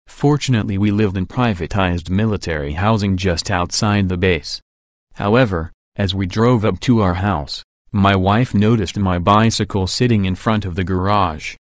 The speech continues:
"You left your bike outside. Were you getting some exercise before you left?" "I hadn't touched my bike since we had moved to Hawaii." Something was wrong.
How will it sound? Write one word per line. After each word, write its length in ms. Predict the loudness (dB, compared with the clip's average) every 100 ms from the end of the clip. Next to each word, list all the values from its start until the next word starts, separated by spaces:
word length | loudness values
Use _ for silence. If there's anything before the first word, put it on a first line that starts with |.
| _ _ _
"You 240 | -4 0 2
left 260 | 2 0
your 140 | -4 0
bike 360 | 0 0 -2
outside. 680 | -4 -2 -2 0 -2 -6 -14 _ _
Were 160 | -2 0
you 160 | 0 0
getting 300 | 0 0 0
some 280 | 0 2
exercise 640 | 0 -2 -2 0 2 0 -2
before 420 | -6 -4 0 2
you 180 | 2 2
left?" 340 | 0 -4 -10 -20 _ _ _ _ -2
"I 140 | 0
hadn't 360 | 2 4 4 2
touched 320 | 0 0 0
my 180 | 0 2
bike 340 | 0 -2 -2
since 340 | -2 0 2
we 140 | 2 2
had 160 | 4
moved 320 | 4 4 2 0
to 80 | -2
Hawaii." 640 | -2 0 0 -2 -4 -10 _ _ _ _ -20
Something 460 | -8 -2 0 0 0
was 180 | -2 0
wrong. 380 | 0 0 -2